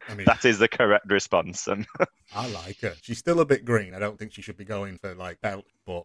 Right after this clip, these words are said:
Speaker 1: also they don't have anyone else to do it. And also, it was pretty good.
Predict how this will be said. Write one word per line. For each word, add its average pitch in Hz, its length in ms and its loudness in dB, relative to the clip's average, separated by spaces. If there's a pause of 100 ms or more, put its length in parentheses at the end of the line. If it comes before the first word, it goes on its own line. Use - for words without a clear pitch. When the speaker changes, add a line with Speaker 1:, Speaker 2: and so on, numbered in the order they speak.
Speaker 1:
also 95 240 -14
they 98 120 -12
don't 87 180 -12
have 85 100 -12
anyone 82 280 -12
else 82 160 -16
to 87 80 -18
do 87 160 -10
it. 78 160 -18
And 127 120 -2
also, 107 460 -2 (400)
it 320 100 -14
was 320 120 -14
pretty 320 240 -6
good. 339 260 -4